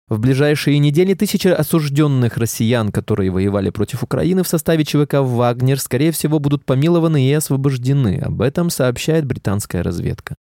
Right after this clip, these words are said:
В Британии отмечают, что пик вербовки заключенных в Ч В К пришелся на осень две тысячи двадцать второго года.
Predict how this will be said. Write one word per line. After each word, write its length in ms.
В 100
Британии 400
отмечают, 480
что 220
пик 360
вербовки 540
заключенных 640
в 60
Ч 160
В 100
К 260
пришелся 520
на 140
осень 340
две 100
тысячи 360
двадцать 320
второго 360
года. 320